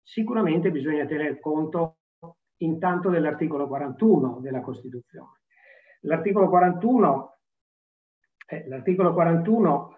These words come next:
stabilisce che l'iniziativa privata non si può svolgere in modo da arrecare danno alla sicurezza e alla salute e anche alla dignità. Però i due temi della sicurezza e della salute sono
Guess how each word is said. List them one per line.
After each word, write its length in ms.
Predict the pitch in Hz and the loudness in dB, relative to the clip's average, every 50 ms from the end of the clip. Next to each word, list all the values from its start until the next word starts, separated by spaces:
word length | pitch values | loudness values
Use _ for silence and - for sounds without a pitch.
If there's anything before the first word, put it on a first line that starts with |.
| - - | -20 -20
stabilisce 840 | - - _ - 151 147 147 165 160 185 220 214 - - - 156 123 | -20 -18 _ -4 -4 -2 0 0 2 4 4 4 2 2 0 0 0
che 220 | - 135 160 175 165 | 2 2 2 2 2
l'iniziativa 760 | - - 120 123 135 143 147 143 - 165 165 175 185 180 165 | 0 -4 -6 -6 -4 -4 -4 -4 -4 -6 -6 -2 -2 -2 -2
privata 640 | 170 170 165 160 156 160 170 156 170 151 143 - _ _ _ _ _ _ | -2 -4 -2 -2 0 0 0 0 -2 -4 -6 -6 _ _ _ _ _ _
non 120 | 143 143 - | -10 -10 -10
si 180 | - 160 135 | -8 -10 -8
può 220 | - 170 165 165 151 | -4 -4 -4 -2 -2
svolgere 720 | 135 147 147 143 139 135 160 170 185 196 190 190 - _ _ _ | -2 0 0 0 0 -2 -2 0 0 -2 -4 -6 -12 _ _ _
in 200 | - 165 165 165 | -8 -4 0 0
modo 360 | 156 160 165 165 170 180 185 160 | 2 4 4 4 4 2 0 0
da 160 | 156 151 143 | 0 0 0
arrecare 420 | 147 147 143 - 180 165 143 143 | 0 -2 -2 -2 0 0 0 0
danno 320 | 135 165 160 160 147 135 131 | 0 0 0 0 -2 -4 -4
alla 160 | 131 135 123 | -4 -6 -6
sicurezza 960 | - - 165 165 175 185 180 185 196 196 202 - - 202 214 214 214 214 - _ _ _ _ _ _ | -8 -10 -12 -6 -4 0 2 2 2 0 -2 -4 -4 -2 -2 -2 -4 -6 -12 _ _ _ _ _ _
e 220 | - 175 170 170 - | -6 -6 -6 -6 -4
alla 260 | - 160 156 147 151 | -4 -2 0 0 0
salute 720 | 147 - 160 151 143 131 117 110 110 113 120 117 117 - _ _ _ _ _ _ _ _ _ _ _ _ | -2 -2 -2 -2 -2 -2 -2 -4 -6 -10 -12 -12 -14 -16 _ _ _ _ _ _ _ _ _ _ _ _
e 120 | 127 131 | -4 -2
anche 300 | 139 139 139 131 - 175 | -2 -2 -2 0 0 2
alla 140 | 160 151 147 | 2 2 2
dignità. 520 | 151 151 147 156 147 - - - - - | 0 0 0 0 -2 -2 -2 -4 -4 -6
Però 360 | - 214 220 240 226 - - | -2 4 6 6 6 6 4
i 120 | 185 180 175 | 0 -2 0
due 280 | 165 233 254 240 - | 2 2 2 2 4
temi 360 | - 196 165 151 135 135 131 127 | 4 2 2 2 2 0 0 0
della 280 | 147 147 143 147 143 | -2 -2 -2 -2 -2
sicurezza 640 | - - 165 165 170 165 185 208 208 208 - 160 147 | -4 -4 -6 -4 -2 0 2 2 2 2 0 -4 -4
e 60 | 143 | -4
della 220 | 139 139 139 143 | -2 -2 -2 -2
salute 520 | 139 - 156 156 143 127 117 - - 143 143 | -2 -4 -4 -2 -2 -4 -4 -6 -10 -10 -8
sono 360 | - 180 175 160 - - | -6 -6 -6 -6 -6 -8